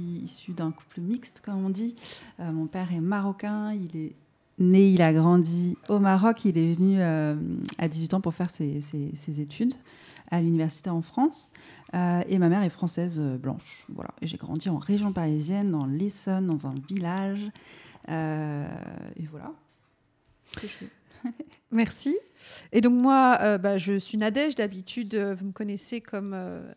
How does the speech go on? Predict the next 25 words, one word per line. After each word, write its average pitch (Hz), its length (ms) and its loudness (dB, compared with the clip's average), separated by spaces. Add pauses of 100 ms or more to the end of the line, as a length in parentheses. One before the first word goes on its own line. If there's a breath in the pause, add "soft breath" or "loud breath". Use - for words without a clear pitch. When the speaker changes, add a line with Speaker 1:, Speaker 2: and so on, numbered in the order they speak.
(120)
Speaker 2:
animatrice 220 840 -8
et, 185 220 -4
euh, 175 400 -8 (300)
créatrice 269 480 -2
de 226 100 -2
cette, 214 360 -6
euh, 185 180 -2
émission 262 400 0
Les 214 80 0
Femmes 233 240 -2
ont 226 60 -2
de 214 100 0
la 196 140 0
voix. 240 340 0 (560 loud breath)
J'ai 220 240 0
grandi, 247 1040 -2
euh, 208 200 -4
dans 202 120 -2
la 196 80 2
région 254 260 2
lyonnaise, 269 560 2
plus 202 280 -4
exactement 226 880 0
à 202 100 4
Vaux-en-Velin, 214 720 0